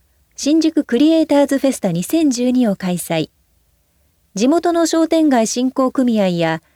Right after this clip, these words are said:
企業の協力を得て、新宿からアートを発信しました。フェスタでは、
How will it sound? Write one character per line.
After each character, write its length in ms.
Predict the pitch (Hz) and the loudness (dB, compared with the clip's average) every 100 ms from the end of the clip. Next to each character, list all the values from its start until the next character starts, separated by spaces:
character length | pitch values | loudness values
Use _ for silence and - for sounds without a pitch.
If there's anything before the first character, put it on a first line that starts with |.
| _ _ _ | _ _ _
企 180 | 269 269 | -2 0
業 180 | 254 | 2
の 180 | 208 180 | 2 -2
協 200 | - 226 | 0 2
力 420 | 254 247 - 226 | 2 0 0 0
を 60 | 214 | 2
得 120 | 208 | 0
て、 200 | 214 175 - _ _ _ _ | 0 -4 -4 _ _ _ _
新 240 | - 269 320 | -4 0 0
宿 220 | 320 - | 0 -2
か 140 | 262 | 0
ら 160 | 240 226 | 2 2
ア 60 | |
ー 60 | 311 | 0
ト 140 | 294 | 0
を 40 | 220 | 0
発 160 | 180 170 | -2 -4
信 160 | 190 | -6
し 160 | 185 - | -6 -6
ま 100 | 170 | -8
し 120 | - | -6
た。 160 | - - _ _ _ _ _ _ _ _ _ _ _ _ - | -8 -8 _ _ _ _ _ _ _ _ _ _ _ _ -2
フ 60 | |
ェ 40 | 339 | -2
ス 80 | - | 0
タ 140 | 320 | 0
で 100 | 262 | 0
は、 260 | 208 180 | 0 -2